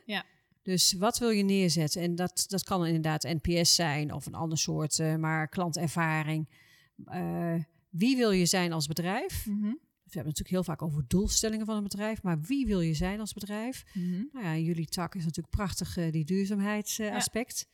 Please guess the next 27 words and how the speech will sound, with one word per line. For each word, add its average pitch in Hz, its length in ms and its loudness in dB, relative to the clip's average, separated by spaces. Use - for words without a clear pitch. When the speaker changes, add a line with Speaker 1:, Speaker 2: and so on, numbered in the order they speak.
Speaker 1:
Ja. 220 60 -12
Ja. 202 100 -12
Speaker 2:
Ja, 247 120 -6
wat 247 140 -4
betekent 285 380 -4
dan 175 120 0
voor 180 160 0
je 180 60 2
klantcontacten? 170 880 -4
Speaker 1:
Ja. 220 160 -4
En 220 100 -8
is 247 80 -2
dat 262 180 -4
ook 240 220 -6
per 226 560 0
klantreis 202 600 -4
dan 175 180 -6
verschillend? 180 720 -12
Eh, 175 380 -10
want 170 160 -8
ik 180 60 -14
kan 170 180 -6
me 165 80 -6
voorstellen 160 600 -10
dat 165 180 -12
iemand 160 440 -10
die 160 520 -10